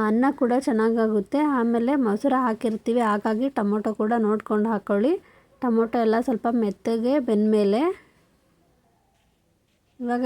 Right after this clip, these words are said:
ಇದಕ್ಕೆ ನಾವು ತಗೊಂಡಿರುವಂಥ ಮಸಾಲೆ ಪೌಡ್ರನ್ನ ಹಾಕ್ಕೋಬೇಕು. ಇದಕ್ಕೆ ಚಿಕನ್ ಮಸಾಲ ಹಾಗೂ ಗರಂ ಮಸಾಲ, ಹಾಗೆ ಅರಿಶಿನ ಪುಡಿ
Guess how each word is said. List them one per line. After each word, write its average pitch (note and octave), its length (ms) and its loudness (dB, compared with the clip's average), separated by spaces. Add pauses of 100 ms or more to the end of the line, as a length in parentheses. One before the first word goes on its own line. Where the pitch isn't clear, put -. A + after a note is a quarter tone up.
(100)
ಇದಕ್ಕೆ A#3 320 -2
ನಾವು A#3 200 0
ತಗೊಂಡಿರುವಂಥ G#3+ 680 0 (180)
ಮಸಾಲೆ G#3+ 580 -2 (160)
ಪೌಡ್ರನ್ನ G#3 460 0 (1600)
ಹಾಕ್ಕೋಬೇಕು. G#3+ 600 -2 (160)
ಇದಕ್ಕೆ A3+ 300 0 (100)
ಚಿಕನ್ A#3+ 320 -2
ಮಸಾಲ A#3+ 280 0 (120)
ಹಾಗೂ G#3 180 0 (140)
ಗರಂ G#3+ 300 0
ಮಸಾಲ, A3 300 0 (1080)
ಹಾಗೆ A#3 280 0 (100)
ಅರಿಶಿನ A3+ 340 -4 (140)
ಪುಡಿ A#3 200 0